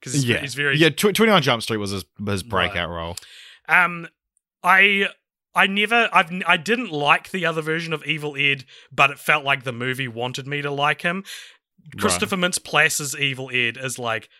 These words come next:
Speaker 1: yeah, this guy's a, a gross, nerdy incel kind of character. Like,
Speaker 2: Yeah,
Speaker 1: you
Speaker 2: yeah.
Speaker 1: know, the, the way he talks about, like, Charlie's girlfriend,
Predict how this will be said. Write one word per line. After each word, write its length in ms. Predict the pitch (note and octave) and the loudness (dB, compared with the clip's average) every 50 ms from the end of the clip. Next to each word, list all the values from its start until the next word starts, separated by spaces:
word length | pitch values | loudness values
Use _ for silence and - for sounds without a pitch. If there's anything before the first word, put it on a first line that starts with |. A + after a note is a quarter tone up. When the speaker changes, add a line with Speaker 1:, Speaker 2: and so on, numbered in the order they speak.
| _ | _
Speaker 1:
yeah, 160 | - F3 D3+ B2 | -6 -2 -2 0
this 160 | B2 D3+ - | 0 0 -4
guy's 300 | - E3 D#3 D3+ C#3 B2+ | -2 0 0 0 -2 -2
a, 140 | C3 B2 A#2 A2+ C3+ _ _ - | -6 -8 -8 -10 -14 _ _ -8
a 160 | C#3+ B2 A#2+ A2+ C3 _ _ _ D3+ C3 _ | -8 -8 -8 -8 -14 _ _ _ -20 -20 _
gross, 640 | - B2+ A#2 A#2+ C3 C3 C#3 B2+ - - - - - _ _ - | -20 -16 -8 -6 -4 -4 -2 -2 0 0 -2 -2 -4 _ _ -18
nerdy 500 | D#3 C3 B2+ B2+ B2+ C3+ B2+ B2 B2+ B2+ | -14 -10 -6 -4 -2 -2 -2 -4 -6 -6
incel 580 | B2 C3+ C#3 C3+ - - B2 A2+ A2+ G#2+ A2 A#2 | -6 -6 -6 -6 -4 -2 -2 -2 -4 -4 -10 -12
kind 220 | - - A#2+ G#2+ G#2 | -8 -6 -6 -6 -6
of 40 | A2 | -8
character. 480 | - B2 G#2 G2+ G#2 G#2 _ - G#2 G2+ | -10 -10 -10 -10 -12 -16 _ -18 -18 -14
Like, 220 | G#2+ A2+ A2+ - - | -10 -10 -10 -10 -12
Speaker 2:
Yeah, 400 | A#2 G#2+ G2 F#2 G#2 G2+ F#2+ F#2 F2+ | -14 -12 -6 -2 2 2 4 4 4
Speaker 1:
you 40 | |
Speaker 2:
yeah. 40 | F#2+ | 6
Speaker 1:
know, 180 | - - C3 C#3 | 6 6 6 4
the, 180 | C#3+ E3 D3+ C#3 | 4 2 -4 -2
the 100 | D#3 D#3 | -4 2
way 180 | D3 D#3 D#3 | 4 4 4
he 60 | D3 D3 | 4 2
talks 240 | - D#3+ D3+ - | -4 -6 -6 -6
about, 400 | - B2+ C3+ C3 B2 A#2+ C3 - D3+ | -6 -2 2 4 4 2 2 -2 -6
like, 300 | C3+ A#2+ A2+ A2+ - - - - - - | -4 -4 -4 -4 -6 -12 -20 -18 -10 -6
Charlie's 420 | - - C#3 C3 B2+ B2 A#2+ A2+ - | -2 0 2 2 2 0 -4 -6 -4
girlfriend, 640 | - C3+ C3+ C3+ C3 - B2+ A#2 G#2+ G#2 G2+ G2+ | -4 -4 -4 -4 -6 -6 -8 -8 -8 -8 -12 -18